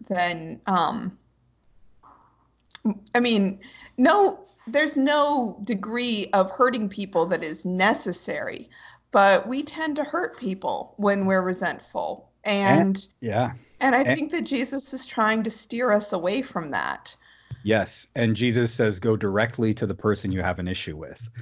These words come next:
Speaker 1: Yes.
Speaker 2: which is really important so that you avoid scapegoating <laughs> the person
Speaker 1: Yes.
Speaker 2: that you have an issue with. 'Cause usually what ends up happening is you'll, I will go to someone else and say, "Hey, hey, this person did this thing to me. Isn't that person such a jerk?"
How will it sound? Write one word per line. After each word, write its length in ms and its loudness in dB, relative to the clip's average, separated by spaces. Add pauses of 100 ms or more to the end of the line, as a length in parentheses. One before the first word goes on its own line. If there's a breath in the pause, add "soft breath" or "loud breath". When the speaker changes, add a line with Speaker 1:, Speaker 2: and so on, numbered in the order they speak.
(100)
Speaker 1:
Yes. 240 2 (160)
Speaker 2:
which 80 0
is 220 -6
really 400 8
important 680 -2 (140)
so 220 -2
that 160 -2
you 280 -6
avoid 600 -2
scapegoating 760 -2 (160)
<laughs> 160 -14
the 60 0 (140)
person 80 2
Speaker 1:
Yes. 360 6
Speaker 2:
that 140 -10
you 80 2
have 180 2
an 120 -4
issue 280 -6
with. 220 -12
'Cause 180 -4
usually 560 0 (300 loud breath)
what 160 4
ends 180 4
up 140 0
happening 480 0
is 240 -10 (300 soft breath)
you'll, 400 0 (500)
I 220 2
will 220 -4
go 280 -4
to 180 -10
someone 400 -4
else 280 -6
and 180 -8
say, 340 -4
"Hey, 440 -4 (200)
hey, 180 4
this 180 2
person 440 0
did 380 -2
this 260 0
thing 220 -2
to 100 -8
me. 200 -4
Isn't 220 -4
that 160 -4
person 300 -6
such 240 -2
a 60 -2
jerk?" 400 -10